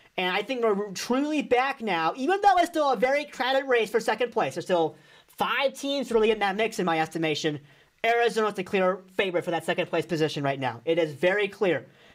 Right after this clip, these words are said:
And you should see U C L A one, Arizona two when it comes down to the Pac-twelve regular season standings when it gets done and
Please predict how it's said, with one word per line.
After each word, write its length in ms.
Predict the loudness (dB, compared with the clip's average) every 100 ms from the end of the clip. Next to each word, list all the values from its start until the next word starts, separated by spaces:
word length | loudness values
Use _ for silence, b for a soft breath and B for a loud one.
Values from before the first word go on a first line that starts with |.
| -4
And 160 | -2
you 80 | 0
should 320 | 0 2 2
see 160 | 0 -2
U 160 | -2 -2
C 200 | 0 0
L 100 | 2
A 80 |
one, 440 | 0 2 2 2 -6 _ -4
Arizona 420 | -2 0 0 -2
two 540 | 0 2 4 4 2 B B B -4
when 160 | -2
it 100 | 0
comes 240 | -2 -2 -2
down 420 | -2 0 0 -2
to 200 | 0 2
the 140 | 2
Pac-twelve 640 | 0 -2 -4 -6 -2 0 2
regular 340 | 0 2 2
season 460 | 2 0 0 0 -2
standings 520 | -2 -2 -2 -4 -4
when 140 | -2
it 60 | 0
gets 180 | 0 0
done 400 | 0 0 -2 -6 B B B _
and 280 | -2 -2 -4